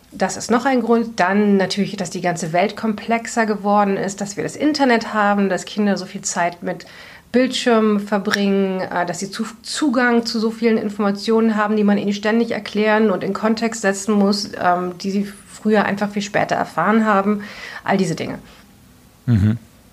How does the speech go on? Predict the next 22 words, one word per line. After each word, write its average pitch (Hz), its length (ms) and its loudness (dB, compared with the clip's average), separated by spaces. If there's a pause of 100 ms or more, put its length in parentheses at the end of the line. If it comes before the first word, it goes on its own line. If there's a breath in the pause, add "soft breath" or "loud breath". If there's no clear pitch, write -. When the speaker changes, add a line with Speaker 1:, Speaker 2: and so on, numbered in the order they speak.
(840 loud breath)
Speaker 2:
Ähm, 104 440 2 (340)
sie 120 100 -2
sagt 123 340 2
unter 113 240 6
anderem 113 420 4
auch, 107 380 4
ein 98 200 -2
Faktor, 104 760 -2 (760 loud breath)
ähm, 90 600 2 (520)
der 92 540 4
in 98 100 -2
Studien 98 400 -2
mit 90 160 -2
Angst, 110 340 2
Depressionen 95 640 0
und 92 260 -2
eben 90 340 -2
Aufmerksamkeitsdefiziten 92 1300 0
in 92 60 -4
Verbindung 107 440 0
gebracht - 320 -4
wurde, 98 280 0